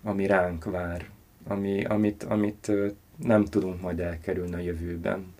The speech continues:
ami egy kicsit, kicsit olyan katasztrofális, meg lehet, hogy büntetésnek élünk meg, meg vigasztaljon is.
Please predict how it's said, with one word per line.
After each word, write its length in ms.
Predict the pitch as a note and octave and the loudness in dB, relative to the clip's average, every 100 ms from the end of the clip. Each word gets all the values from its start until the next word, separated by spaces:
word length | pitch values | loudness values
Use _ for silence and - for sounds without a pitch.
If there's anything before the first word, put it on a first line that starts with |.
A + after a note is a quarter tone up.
| - | -8
ami 260 | F#2+ F#2+ | -6 -4
egy 100 | F#2+ | -4
kicsit, 380 | - G#2+ G#2 G2+ | 0 4 4 2
kicsit 360 | - G#2 G2 - | 0 0 0 0
olyan 180 | F2+ | -4
katasztrofális, 1120 | E2+ E2+ - E2 - F2+ - G2 F#2+ - - - - | -2 -6 -4 -8 -6 -6 -4 -4 -4 -6 -10 -14 -10
meg 180 | G#2 F#2+ | -8 -4
lehet, 280 | F#2+ F2 F#2 | -2 -2 -4
hogy 100 | F2+ | -4
büntetésnek 840 | F2+ E2+ E2+ E2 G2+ - G2 - | -4 -6 -8 -2 -2 -2 -10 -8
élünk 320 | G2 G2 G2 - | -6 -6 -8 -4
meg, 380 | C3+ C#3+ - - | -4 -4 -8 -2
meg 180 | A#2 F#2+ | 0 4
vigasztaljon 760 | F#2+ F2 E2+ - F#2 F2+ F2+ F2+ | 4 2 -2 -4 -4 -4 -4 -6
is. 240 | F#2 - | -10 -16